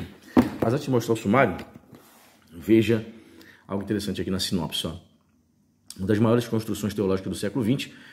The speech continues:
a teologia sistemática de Wolfhard Pannenberg já alcançou um lugar de destaque no planeta global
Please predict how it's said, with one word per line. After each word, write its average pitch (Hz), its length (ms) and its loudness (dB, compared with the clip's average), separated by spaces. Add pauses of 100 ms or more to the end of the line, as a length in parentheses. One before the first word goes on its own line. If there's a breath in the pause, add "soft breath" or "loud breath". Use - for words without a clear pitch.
(120 loud breath)
a 92 120 -8
teologia 104 320 2
sistemática 101 480 0
de 95 80 -2
Wolfhard 101 400 -2
Pannenberg 101 420 2
já 107 60 0
alcançou 101 420 -4
um 104 100 0
lugar 95 280 0
de 98 80 -4
destaque 98 420 -4
no 95 60 -2
planeta 92 280 -4
global 90 560 0